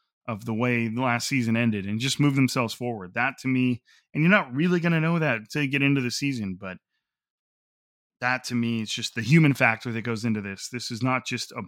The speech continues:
a big machine, that big red and gold machine that does what we want it to. You know what I mean? There's, these are a lot of humans on this roster, and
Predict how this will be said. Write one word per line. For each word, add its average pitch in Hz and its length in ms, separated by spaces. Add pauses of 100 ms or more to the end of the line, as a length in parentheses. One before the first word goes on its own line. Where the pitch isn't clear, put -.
(140)
a - 80
big 113 400
machine, 113 600
that 104 120 (420)
big 113 240
red 123 180
and 117 80
gold 123 240
machine 117 440
that 104 120 (420)
does 131 200
what 127 120
we 123 100
want 127 320
it - 40
to. 98 280
You 123 100
know 120 100
what 117 100
I 113 40
mean? 120 220
There's, 117 300
these 131 160
are 151 80
a 139 80
lot 131 140
of 117 60
humans 131 360
on 120 120
this 110 160
roster, 117 400
and 98 140